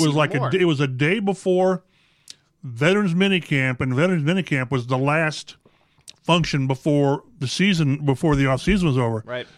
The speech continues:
Speaker 1: They were having safeties drop right. They had, uh, and I'm gonna mess up, Delano Howell, I think it was, had a, had a neck injury. He ended up not playing again. So they were basically looking for bodies to play safety, and it was,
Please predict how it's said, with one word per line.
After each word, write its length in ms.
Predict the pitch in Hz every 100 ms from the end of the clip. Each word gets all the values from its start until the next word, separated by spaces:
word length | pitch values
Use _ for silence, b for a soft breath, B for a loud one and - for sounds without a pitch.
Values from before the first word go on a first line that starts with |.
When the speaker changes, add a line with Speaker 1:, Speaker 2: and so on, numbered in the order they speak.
| B -
Speaker 1:
They 160 | 156
were 140 | 214 156
having 380 | 165 151 143
safeties 500 | 123 160 165 160 135
drop 380 | 117 139 151 151
right. 120 | 151
They 120 | 143 143
had, 240 | 147 131
uh, 200 | 131 120 - _ _ _ _ _ - 151
and 100 | 131
I'm 80 |
gonna 240 | 135 151 131 143
mess 280 | 143 147 139
up, 200 | 135 127
Delano 400 | 135 139 175 175
Howell, 260 | 139 160 170
I 80 |
think 160 | 156 165
it 80 | 151
was, 240 | 151 147
had 160 | 151 135
a, 140 | 135
had 140 | 139 135
a 100 | 120
neck 280 | 139 165
injury. 560 | 175 170 156 165 165 151 b b b b b
He 100 | - 135
ended 160 | 147
up 80 | 156
not 180 | 143 123
playing 220 | 139 151
again. 220 | 143 151
So 180 | 135 147
they 200 | 147 175
were 120 | 233
basically 720 | 156 156 180 180 147 135 123 117 _ B B B _ -
looking 400 | 160 170 160 170
for 260 | - 139
bodies 480 | 117 131 139 139 131
to 100 | -
play 220 | 123 123
safety, 500 | 110 135 131 - 120
and 140 | 127 131
it 60 |
was, 220 | 127 113